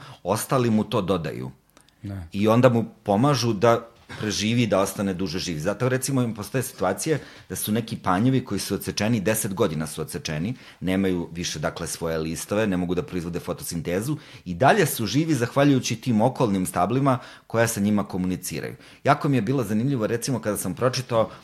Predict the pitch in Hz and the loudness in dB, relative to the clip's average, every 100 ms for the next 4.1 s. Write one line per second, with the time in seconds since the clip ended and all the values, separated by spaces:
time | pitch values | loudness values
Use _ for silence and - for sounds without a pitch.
0 | _ - 98 - - - 123 - 87 123 | _ -4 -2 -2 -10 -2 -2 0 -2 -2
1 | 147 107 90 90 - 98 113 110 98 - | 0 0 0 -2 -6 0 2 2 0 -2
2 | 98 92 - - - _ _ _ _ _ | -2 -2 -2 -6 -10 _ _ _ _ _
3 | _ _ _ _ _ - - 90 92 98 | _ _ _ _ _ -18 -6 0 2 2
4 | 98 | 2